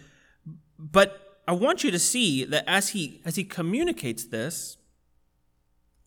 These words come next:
he's, he's kind of drawing out two, two things as a contrast between,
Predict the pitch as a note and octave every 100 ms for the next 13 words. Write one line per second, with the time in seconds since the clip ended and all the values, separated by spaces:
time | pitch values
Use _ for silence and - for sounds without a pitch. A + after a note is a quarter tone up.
0 | - - _ - - A3+ A3 - G3+ -
1 | D4 C#4 D3+ D#3+ F#3 F#3+ F#3 E3 D#3+ -
2 | - - - A#3 B3 G#3+ - - B3+ A#3+
3 | G#3 E3+ E3 D#3+ D#3 - G3+ G3 F3+ D3+
4 | - D#3 - E3 D3+ D3+